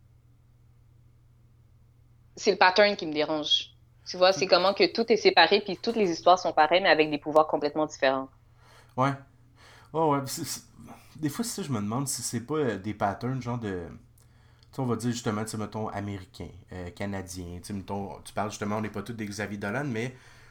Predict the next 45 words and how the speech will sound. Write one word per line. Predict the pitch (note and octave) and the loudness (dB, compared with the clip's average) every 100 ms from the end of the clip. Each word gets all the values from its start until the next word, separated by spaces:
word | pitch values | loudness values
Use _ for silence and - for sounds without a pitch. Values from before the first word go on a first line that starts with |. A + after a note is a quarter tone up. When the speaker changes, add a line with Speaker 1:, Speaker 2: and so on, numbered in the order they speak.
| - | -18
Speaker 2:
sais, | - | -10
si | B2+ | -6
on | A2+ | -4
les | G#2+ | -4
fera | - C#3+ | -4 -6
avec | C3+ | -4
nous, | A2+ A#2 A2 | -6 -6 -8
nous | A2+ G#2 | -8 -4
autres, | C#3 - | -6 -4
si | |
on | A2+ | -4
en | G#2+ | -4
regarde, | A2+ C#3 | -2 -2
mettons, | C3 - B2+ C3+ - - - - | -2 -4 -4 -6 -10 -20 -20 -6
prends | B2 C#3 | -2 -2
dix | A2 C3 - | -2 -6 -6
films | C3+ C3+ | -4 -4
québécois | C3+ G#2+ G2+ B2+ | -4 -6 -6 -4
au | A#2+ | -2
hasard, | G2 G2 G2+ - | -2 -2 -4 -6
tu | |
sais, | A#2+ | -6
vraiment | G#2 A2+ A#2+ | -4 -2 0
au | |
hasard, | G2 G2 A2 | -2 -4 -8
je | - | -8
pense, | G2 - - | -10 -12 -16
tu | - | -12
sais, | A2+ | -6
pas | A#2 | -6
sélectionne-les, | A2+ G#2+ G2 - G#2 G2 B2+ | -4 -6 -6 -6 -8 -6 -8
mais | C3 | -8
genre, | G2+ F#2+ | -10 -10
prends-en | G#2 G#2 A#2+ | -8 -6 -6
une | G2+ | -6
pile | F#2+ A#2 | -6 -6
de | A2 | -6
dix, | F#2 F#2+ A#2+ - - - - - | -8 -6 -8 -10 -14 -20 -20 -18
puis | - | -10
il | G#2+ | -6
y | |
a | A2 | -4
des | |
bonnes | C#3+ | -2
Speaker 1:
Ouais. | D#3 | 0